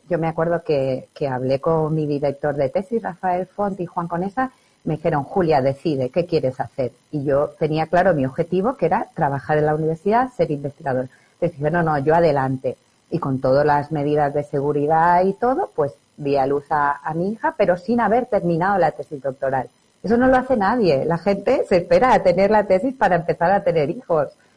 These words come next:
Entonces yo me acuerdo que éramos varias compañeras y compañeros y sabíamos que el día que saliera a la plaza de profesor o profesora ayudante,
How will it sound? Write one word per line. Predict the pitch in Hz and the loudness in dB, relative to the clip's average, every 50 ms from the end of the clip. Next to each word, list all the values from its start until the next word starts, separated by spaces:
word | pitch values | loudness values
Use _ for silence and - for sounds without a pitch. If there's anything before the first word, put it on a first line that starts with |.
| _ _ _ _ _ _ _ _ _ _ 151 | _ _ _ _ _ _ _ _ _ _ -6
Entonces | 151 160 170 185 175 | 0 2 2 2 4
yo | 175 175 | 4 2
me | 175 190 | 4 2
acuerdo | 190 - 196 196 226 220 | 2 2 2 0 0 2
que | 196 170 | 2 2
éramos | 165 160 165 175 165 156 | 2 2 2 0 -2 0
varias | 147 170 165 170 170 170 175 170 165 170 170 165 165 165 | 2 2 4 4 4 4 4 4 4 4 4 2 2 0
compañeras | - - 175 175 - 165 165 160 175 196 226 233 233 233 233 233 | -2 -4 -4 -2 0 0 0 0 0 0 0 2 2 0 0 -2
y | 202 | -4
compañeros | - 202 185 175 185 185 208 226 240 262 240 180 | -4 -2 -2 0 0 0 0 0 0 0 -2 -2
y | 185 - - - 165 | -4 -8 -8 -10 -6
sabíamos | - 160 147 156 180 180 202 208 - | -2 0 2 2 2 2 0 -2 -4
que | - 190 170 | -2 -2 0
el | 151 | 2
día | 160 196 220 208 | 2 2 2 2
que | - 180 170 | 0 -2 -4
saliera | - 160 143 143 147 156 160 175 | -4 -4 -4 0 0 2 2 4
a | 180 | 4
la | 185 180 180 | 4 2 2
plaza | - 180 180 180 - 190 180 | 2 0 0 0 0 0 0
de | 170 175 175 | 2 2 0
profesor | 175 - 170 165 - - 151 151 - - 233 247 254 240 | 0 0 -4 -4 -2 -4 -6 -6 -4 -4 -4 -2 -2 -2
o | 214 - | -2 -4
profesora | - 156 - - 139 - 160 165 175 | -6 -12 -14 -14 -12 -8 -4 -4 -2
ayudante, | 185 190 185 190 196 202 196 - 262 254 | -2 -2 -2 -2 -2 -2 -4 -6 -6 -6